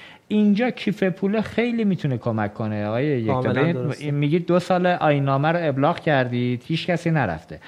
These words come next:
Speaker 1: سوال، بعد دو سال سویچ هم پذیرندگیش آماده است؟
Speaker 2: بله. بله.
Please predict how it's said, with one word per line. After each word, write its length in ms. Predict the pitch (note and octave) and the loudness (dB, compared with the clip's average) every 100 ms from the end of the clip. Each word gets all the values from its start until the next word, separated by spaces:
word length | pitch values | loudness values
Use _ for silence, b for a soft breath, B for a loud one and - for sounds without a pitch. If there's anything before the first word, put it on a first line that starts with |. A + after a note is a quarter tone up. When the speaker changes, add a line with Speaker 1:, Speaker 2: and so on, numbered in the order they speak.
| B | B
Speaker 1:
سوال، 440 | - - C#3 D#3+ G2+ - | -6 4 6 8 4 2
بعد 220 | A#2+ B2 | 2 2
دو 180 | B2+ D#3 | 0 0
سال 180 | D#3 E3 | 0 -2
سویچ 320 | - D3 D3+ | 0 -2 0
هم 140 | E3 | 0
پذیرندگیش 720 | C3+ C3 A#2+ B2 A#2+ B2 D3+ D#3+ | 2 0 0 0 -2 -2 -4 -2
آماده 300 | C3 C3 C#3 | -2 -2 -4
است؟ 200 | D3+ D#3+ | -2 4
Speaker 2:
بله. 360 | B2+ B2+ B2+ - b b b _ _ _ _ _ | 6 4 0 -10 b b b _ _ _ _ _
بله. 320 | C#3+ E3+ E3+ | 0 2 0